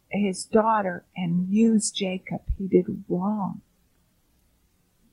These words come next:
But we see in Leah a woman who suffers innocently for the wrongs of others. And she finds herself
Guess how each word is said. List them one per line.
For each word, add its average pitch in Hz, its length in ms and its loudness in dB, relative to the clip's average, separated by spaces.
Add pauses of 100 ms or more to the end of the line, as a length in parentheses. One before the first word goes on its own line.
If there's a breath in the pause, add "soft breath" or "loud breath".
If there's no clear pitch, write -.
(760)
But 196 140 10
we 202 160 6
see 277 440 -4
in 311 200 -8
Leah 220 380 -4 (100)
a 196 100 2
woman 240 520 -8 (300)
who 208 160 2
suffers 240 800 -2
innocently 180 840 -2 (200)
for 190 140 -4
the 185 100 -6
wrongs 185 680 -8
of 175 200 0
others. 165 580 -6 (1400)
And 190 160 -10
she 196 240 -8
finds 240 340 -8
herself 226 460 -6